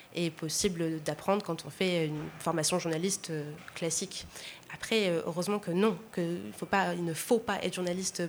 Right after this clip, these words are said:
pour produire du son, parce que ce serait hyper, euh, réducteur. Je pense que c'est surtout en fait, euh, des capacités d'écriture, de réflexion et de tout ce qu'on a dit, de à qui on parle et pourquoi, qu'est-ce qu'on dit. Après, moi, je considère vraiment mon travail comme étant un travail journalistique,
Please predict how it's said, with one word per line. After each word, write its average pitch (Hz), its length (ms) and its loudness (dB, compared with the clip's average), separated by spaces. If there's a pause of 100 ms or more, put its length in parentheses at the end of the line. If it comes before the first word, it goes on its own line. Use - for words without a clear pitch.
pour 180 200 -2
produire 180 520 2
du 170 120 -4
son, 277 220 2
parce 165 180 0
que - 80 -8
ce 165 120 -2
serait 160 340 -2 (500)
hyper, 175 460 2
euh, 165 340 0
réducteur. 180 460 2
Je - 100 -2
pense 170 160 -2
que - 100 -4
c'est - 120 0
surtout 170 300 -2
en 185 80 6
fait, 185 320 0
euh, 165 180 2 (460)
des 185 100 2
capacités 175 460 2
d'écriture, 180 500 0
de 170 60 0
réflexion 165 560 0
et 180 80 4
de 165 100 -2
tout 160 140 -4
ce - 60 0
qu'on 180 100 2
a 160 100 4
dit, 202 260 2
de 160 120 -2
à 151 120 4
qui - 160 -2
on 156 100 0
parle 180 220 6
et 165 60 4
pourquoi, 180 320 -4
qu'est-ce 170 180 -6
qu'on 175 120 -4
dit. 151 120 -6 (460)
Après, 254 400 6 (840)
moi, 196 140 6
je - 80 2
considère 175 300 0
vraiment 170 220 2
mon 190 100 4
travail 185 300 2
comme 180 160 -2
étant 156 160 -2
un 160 60 0
travail 156 340 -2
journalistique, 160 760 -2